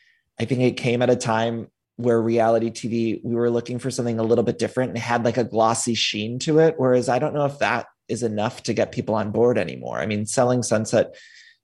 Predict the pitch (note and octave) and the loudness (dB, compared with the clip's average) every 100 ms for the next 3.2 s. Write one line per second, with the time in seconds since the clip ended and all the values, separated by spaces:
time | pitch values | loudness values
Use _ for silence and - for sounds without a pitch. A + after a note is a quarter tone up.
0 | _ _ A#2 G#2 A#1 - A#2+ A2+ A2 A2+ | _ _ 0 2 2 0 0 2 2 4
1 | A2+ A2+ B2 A#2 - A#2+ A#2 G#2+ B2 C3+ | 4 2 0 -2 2 4 4 0 0 2
2 | B2 B2 A#2 A2+ A#2 A#2 A2+ - A2+ - | 0 0 -6 -8 -2 -2 -2 -2 -4 -6
3 | - | -14